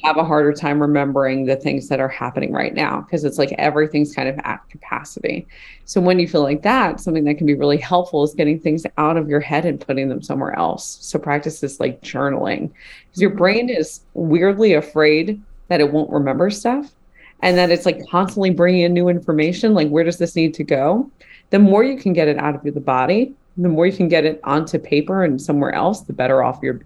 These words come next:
you'll be for that. But that's the reason why some of us have really prominent, like, detailed visions of what happened to us when we're young.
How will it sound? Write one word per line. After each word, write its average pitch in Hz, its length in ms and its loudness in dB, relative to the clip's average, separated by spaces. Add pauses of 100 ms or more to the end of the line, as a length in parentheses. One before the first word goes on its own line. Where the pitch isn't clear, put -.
you'll 147 220 2
be 135 280 -4
for 202 220 -2
that. 247 260 0 (600)
But 190 180 2
that's 247 320 0
the 285 100 2
reason 202 400 2
why 151 200 2
some 151 260 -2
of 139 140 -4
us 139 160 -2
have 135 520 -2 (340)
really 160 840 4 (960)
prominent, 208 600 2 (140)
like, 151 200 -8 (220)
detailed 175 800 0
visions 165 520 4
of 139 100 -8
what 147 140 -2
happened 147 300 -4
to 165 120 2
us 143 140 -2
when 135 120 -2
we're - 140 -6
young. - 300 -6